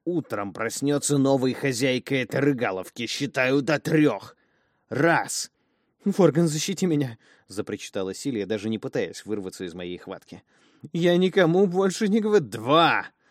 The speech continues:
"А, ладно, стой!" "Ко мне еще приходили люди Хьега. Но я ничего не сказала им о мальчишке Эпимуса, это чистая правда. Я же не дура, чтобы сталкивать его и Зулхара лбами". "Что?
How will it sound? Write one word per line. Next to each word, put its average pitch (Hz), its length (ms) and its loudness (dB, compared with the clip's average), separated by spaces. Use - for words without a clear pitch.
"А, 240 240 6
ладно, 254 340 4
стой!" 175 380 0
"Ко 160 100 0
мне 175 200 2
еще 165 200 2
приходили 170 600 2
люди 180 180 -2
Хьега. 131 440 0
Но 208 60 0
я 196 140 2
ничего 208 340 0
не 233 120 4
сказала 262 380 4
им 220 140 4
о 220 40 4
мальчишке 226 540 0
Эпимуса, 196 380 0
это 247 160 0
чистая 294 340 0
правда. 170 400 -2
Я 175 200 2
же 156 100 4
не 175 140 0
дура, 175 240 0
чтобы 165 240 -2
сталкивать 160 560 0
его 180 240 0
и 165 40 2
Зулхара 180 420 0
лбами". 185 460 -2
"Что? 139 480 -4